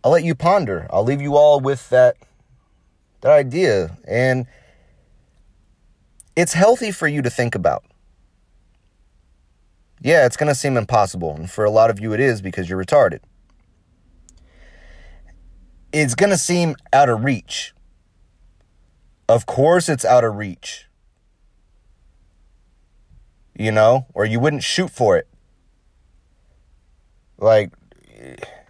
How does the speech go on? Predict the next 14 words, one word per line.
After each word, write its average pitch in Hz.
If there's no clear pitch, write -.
you 110
want 131
goals, 143
don't 117
you? 160
Well, 117
goals, 151
they 131
don't 143
just 123
sit 151
in 135
your 113
lap. 143